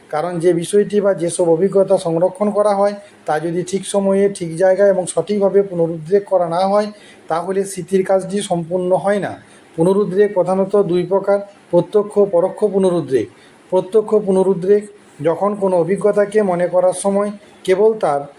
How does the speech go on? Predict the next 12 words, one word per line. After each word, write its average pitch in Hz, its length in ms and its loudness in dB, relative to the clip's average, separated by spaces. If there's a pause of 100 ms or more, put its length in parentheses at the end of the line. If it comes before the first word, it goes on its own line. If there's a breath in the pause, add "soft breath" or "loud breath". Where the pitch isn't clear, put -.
(200)
সঙ্গে 196 400 0
প্রত্যক্ষভাবে 190 920 0
সম্পর্কযুক্ত 190 720 -2
অভিজ্ঞতাটি 196 640 0
সাহায্য 165 340 -2
নেওয়া 214 220 2
হয়, 139 220 -2 (360 loud breath)
তখন 175 260 -2
তাকে 196 160 2
প্রত্যক্ষ 226 600 0
পুনরুদ্রেক 185 640 0
বলে। 117 220 -2